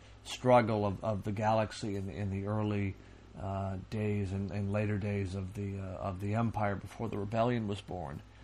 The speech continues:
Uh, just again, a sidebar, uh, after saying that,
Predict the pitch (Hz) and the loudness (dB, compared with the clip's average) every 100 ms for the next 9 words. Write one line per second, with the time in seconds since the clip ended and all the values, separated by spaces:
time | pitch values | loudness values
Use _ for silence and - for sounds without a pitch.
0 | - - - 95 92 101 - - 110 95 | -20 -16 -8 -6 -6 -6 -8 -4 -2 -2
1 | 92 123 117 107 107 101 95 - - - | -2 4 4 4 2 2 0 -4 -14 -20
2 | - - - - 65 64 110 - - 110 | -18 -16 -12 -8 -6 -6 -6 -8 -8 -6
3 | 98 95 92 | -4 -2 -4